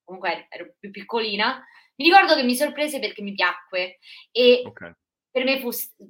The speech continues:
Speaker 1: c'è stata questa fase della mia vita in cui mi iniziavo a rendere conto che i miei gusti stavano cominciando a cambiare, che poteva piacermi qualcosa anche che non conos-, cioè che
Speaker 2: Un
Speaker 1: non
Speaker 2: po'
Speaker 1: pensavo
Speaker 2: impegnato anche.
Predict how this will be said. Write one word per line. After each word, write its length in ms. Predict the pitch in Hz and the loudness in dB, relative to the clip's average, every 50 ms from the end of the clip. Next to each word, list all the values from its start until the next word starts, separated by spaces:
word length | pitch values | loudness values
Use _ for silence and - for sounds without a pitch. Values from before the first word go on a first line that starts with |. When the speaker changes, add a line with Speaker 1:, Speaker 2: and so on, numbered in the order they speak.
| _ _ - | _ _ -14
Speaker 1:
c'è 160 | - 226 214 | -10 -10 -8
stata 260 | - - 240 233 214 | -4 -2 0 0 0
questa 260 | 208 208 202 - 214 208 | 0 -2 -4 -6 -4 -2
fase 240 | 214 214 208 208 196 | -2 -2 -2 -4 -6
della 180 | 202 202 202 | -4 -4 -4
mia 120 | 202 202 196 | -4 -6 -8
vita 180 | 196 214 208 208 | -8 -6 -4 -4
in 120 | 196 202 | -6 -6
cui 120 | 202 208 202 | -8 -14 -12
mi 100 | 196 196 | -10 -10
iniziavo 340 | 196 196 196 - 202 190 196 | -10 -10 -8 -6 -6 -6 -4
a 20 | |
rendere 280 | 196 202 202 202 202 190 | -4 -6 -6 -6 -8 -8
conto 220 | 202 214 208 214 | -10 -10 -12 -10
che 80 | 202 196 | -12 -12
i 40 | 185 | -10
miei 120 | 185 190 | -10 -12
gusti 280 | 202 214 - - 190 185 | -12 -12 -14 -14 -14 -12
stavano 300 | - 190 180 185 185 180 | -10 -10 -10 -10 -10 -12
cominciando 440 | 190 190 185 185 - 185 185 175 | -14 -14 -14 -14 -14 -14 -12 -12
a 60 | 175 - | -12 -12
cambiare, 560 | - 180 185 185 196 196 185 180 175 180 180 | -12 -16 -10 -4 -2 0 0 0 0 -4 -6
che 140 | - 185 180 | -10 -14 -18
poteva 320 | - 190 185 190 190 185 | -14 -10 -8 -6 -6 -6
piacermi 420 | 190 190 180 - 196 180 190 185 | -6 -6 -10 -10 -12 -12 -12 -12
qualcosa 400 | 175 190 180 - - 196 196 196 190 | -8 -8 -8 -6 -4 -4 -2 -2 -4
anche 220 | 190 185 202 190 | -4 -6 -6 -6
che 160 | 180 190 185 185 | -6 -6 -8 -8
non 160 | 190 196 - | -12 -16 -14
conos-, 400 | - - 196 185 185 185 - - | -12 -10 -10 -10 -10 -12 -14 -10
cioè 140 | - 214 202 196 | -4 -4 -2 -2
che 100 | 202 196 | -2 -4
Speaker 2:
Un 80 | 196 | -4
Speaker 1:
non 200 | 208 233 233 233 | -2 -2 -2 0
Speaker 2:
po' 60 | 233 | 0
Speaker 1:
pensavo 600 | - 220 208 214 220 220 226 - - - 110 156 - | 2 2 0 0 0 -2 2 2 2 2 2 2 0
Speaker 2:
impegnato 160 | - - 104 | -2 -2 -6
anche. 240 | 95 95 92 _ _ | -10 -10 -12 _ _